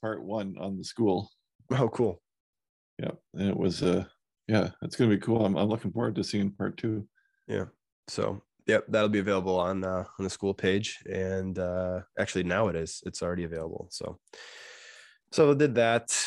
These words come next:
Speaker 2: The Green Man. I'm working on another Green Man today. I found one that I wasn't too happy with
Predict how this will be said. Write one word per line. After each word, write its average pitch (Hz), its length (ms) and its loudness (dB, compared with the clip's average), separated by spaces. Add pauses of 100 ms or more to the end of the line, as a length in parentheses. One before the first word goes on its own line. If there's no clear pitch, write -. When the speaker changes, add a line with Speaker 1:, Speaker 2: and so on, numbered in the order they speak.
(340)
Speaker 2:
The 107 80 -4
Green 110 260 0
Man. 110 400 0 (120)
I'm 107 120 -2
working 113 220 0
on 101 80 0
another 107 240 0
Green 98 240 2
Man 92 200 0
today. 107 480 2 (220)
I 90 340 -2 (320)
found 101 320 0
one 95 140 0
that 92 80 -2
I 95 60 -2
wasn't 92 300 -2
too 90 140 -4
happy 92 300 -2
with 110 240 -6